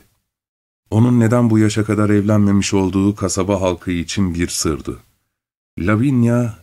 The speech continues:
yalnız yaşıyordu. Annesi ve babası çoktan ölmüşlerdi. Bu sıcak yaz gecesinde evinin önündeki verandada uzun sandalyesine uzanmış arkadaşını bekliyordu.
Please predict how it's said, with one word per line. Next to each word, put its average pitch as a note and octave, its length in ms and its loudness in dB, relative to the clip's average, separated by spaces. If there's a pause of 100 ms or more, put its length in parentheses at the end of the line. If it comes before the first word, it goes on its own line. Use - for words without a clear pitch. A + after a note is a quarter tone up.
yalnız G2+ 520 0
yaşıyordu. C#2 680 -6 (520)
Annesi A2+ 460 2
ve G#2 120 2
babası G2+ 380 -2
çoktan F2 420 -6
ölmüşlerdi. C2+ 760 -8 (340)
Bu C#3+ 120 -8
sıcak A#2+ 380 -2
yaz A2+ 180 2
gecesinde G#2 540 2
evinin A2+ 400 2
önündeki G#2 500 2
verandada F#2+ 680 0
uzun A#2 300 0
sandalyesine G#2 720 0
uzanmış F#2+ 640 -2 (320)
arkadaşını F#2+ 640 -4
bekliyordu. C2+ 640 -6